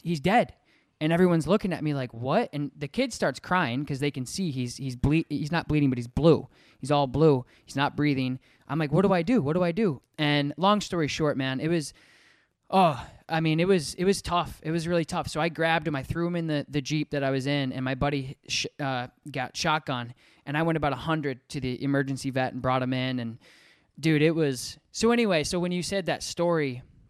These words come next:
that's, that's pretty much ex-, exactly how I got into dogs too, is that moment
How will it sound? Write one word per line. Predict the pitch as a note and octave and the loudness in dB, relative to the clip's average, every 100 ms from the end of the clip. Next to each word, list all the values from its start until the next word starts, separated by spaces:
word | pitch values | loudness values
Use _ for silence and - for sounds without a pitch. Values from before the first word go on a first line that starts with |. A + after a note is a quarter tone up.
| _ | _
that's, | D3+ - | -10 -10
that's | - E3 | -6 -6
pretty | - G3+ G#3 | -4 0 0
much | G3+ F3 D#3+ | 0 -2 -6
ex-, | C3 - | -12 -14
exactly | - C3+ C#3 D3+ D#3 E3 D3 | -12 -8 0 0 0 -4 -6
how | C#3 D3 | -4 -2
I | C#3 C#3+ | -2 -2
got | C#3+ C3+ | -4 -4
into | C3+ C3+ | -6 -10
dogs | B2 B2+ B2+ - | -6 -4 -6 -8
too, | D#3+ | -6
is | C#3+ | -6
that | C3 C#3+ - | -2 -2 -2
moment | C3+ C#3 D3 C3 G#2 - | -2 0 0 -2 -8 -18